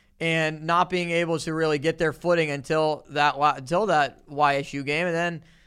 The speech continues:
I U P U I before playing Northern Kentucky to finish out the season in a doubleheader on March twenty-second, on Monday. Series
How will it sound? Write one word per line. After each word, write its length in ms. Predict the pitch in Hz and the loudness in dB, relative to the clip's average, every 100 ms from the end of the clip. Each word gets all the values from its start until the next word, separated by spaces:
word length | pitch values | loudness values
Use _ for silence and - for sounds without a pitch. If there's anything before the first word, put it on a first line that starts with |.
| _ - | _ -2
I 140 | 160 | 0
U 160 | 160 147 | 0 -2
P 180 | 156 | -4
U 160 | 147 139 | -2 0
I 360 | 139 143 170 170 _ _ _ _ _ | 2 2 2 -4 _ _ _ _ _
before 380 | 156 160 175 170 | -12 -4 0 0
playing 460 | 127 175 175 165 165 | 0 -2 -2 -4 -10
Northern 760 | 156 175 202 208 208 196 185 - | -6 0 2 2 0 -2 -8 -6
Kentucky 840 | 180 160 139 - 220 180 151 151 | -4 -4 -8 -2 -2 0 -2 -2
to 80 | 151 | -2
finish 320 | - 202 175 | -4 -4 -2
out 200 | 151 156 | 0 0
the 80 | 147 | -2
season 300 | - 151 147 | -6 -4 -4
in 80 | 139 | -6
a 60 | |
doubleheader 800 | 123 113 165 180 143 156 160 120 127 - _ _ - _ _ - | -6 2 2 2 2 4 4 2 -6 -16 _ _ -20 _ _ -6
on 320 | 143 139 135 | 0 0 0
March 500 | 131 139 143 - - - | -2 0 0 -2 -12 -18
twenty-second, 920 | - - 196 175 - - 123 127 135 131 | -14 -6 -4 -4 -6 -6 -6 -6 -8 -6
on 260 | 131 139 | -4 -4
Monday. 440 | 131 123 120 139 165 - - - _ _ _ | -4 -6 -4 -6 -8 -18 -20 -20 _ _ _
Series 540 | - 175 165 165 151 | -8 -2 0 0 -2